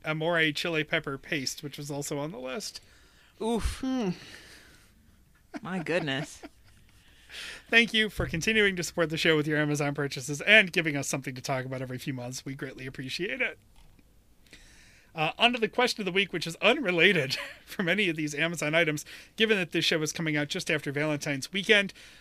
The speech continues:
Speaker 1: something we, in hindsight, maybe should have thought of a week ago, but we had the
Speaker 2: Meh.
Speaker 1: thought at our weekly call the other night, uh, if you could design your own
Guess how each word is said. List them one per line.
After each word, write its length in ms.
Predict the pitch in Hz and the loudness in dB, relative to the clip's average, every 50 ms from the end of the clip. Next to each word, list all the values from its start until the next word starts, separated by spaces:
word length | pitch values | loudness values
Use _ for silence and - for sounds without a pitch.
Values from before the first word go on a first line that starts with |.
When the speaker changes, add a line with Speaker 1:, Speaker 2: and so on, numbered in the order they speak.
| - | -18
Speaker 1:
something 420 | - - 202 180 160 170 151 151 151 - - 160 160 160 165 180 | -4 -2 -2 0 0 0 -2 -2 -4 -8 -12 -16 -16 -14 -10 -8
we, 220 | 175 160 156 131 | -6 -6 -6 -6
in 80 | 143 143 | -4 0
hindsight, 380 | 151 180 170 151 - 147 143 | 0 2 2 0 -2 -2 0
maybe 180 | 151 156 147 139 | 0 0 0 0
should 180 | - - 170 | -2 -2 -2
have 100 | 143 135 | -4 -4
thought 200 | - - 151 147 | -2 0 0 0
of 80 | 147 139 | 0 -2
a 40 | 139 | -2
week 200 | 139 156 151 - | -2 -4 -4 -4
ago, 320 | 151 143 127 127 123 123 - _ | -6 -6 -4 -4 -6 -8 -8 _
but 340 | - 180 165 143 - - - - _ _ _ - | 2 2 4 2 0 -4 -12 -20 _ _ _ -6
we 120 | 160 151 143 | -4 -2 0
had 180 | 180 180 165 | 0 0 0
the 80 | 160 - | -2 -4
Speaker 2:
Meh. 60 | 440 | -2
Speaker 1:
thought 280 | 202 170 156 156 147 - - - _ _ _ _ _ _ _ - | 0 2 2 2 0 -2 -8 -16 _ _ _ _ _ _ _ -4
at 120 | 147 139 | -2 0
our 320 | 135 135 131 127 127 135 - _ _ - | 0 0 0 0 -2 -6 -10 _ _ -4
weekly 320 | 160 151 147 - 156 143 | -2 -2 -2 -2 -4 -4
call 260 | 139 - 151 139 143 139 | -4 -4 -2 -2 -2 -2
the 120 | 143 135 | -2 -4
other 180 | 135 135 135 139 | -4 -4 -4 -2
night, 320 | 139 135 131 135 - - - - - - - - - - - - _ _ _ - | -2 -2 -2 -2 -6 -10 -16 -20 -20 -20 -20 -20 -20 -20 -20 -20 _ _ _ -2
uh, 180 | - 151 143 143 139 - | 2 2 2 2 2 -2
if 160 | 151 - - | -6 -4 -2
you 160 | 180 226 226 | -2 -2 0
could 160 | - 220 185 160 | 0 0 -2 0
design 400 | 175 160 - 185 165 170 170 160 | -2 -2 2 2 4 4 2 2
your 180 | 135 135 - 151 | -2 -6 -6 -2
own 340 | 170 165 165 165 156 156 | 0 0 2 2 0 -2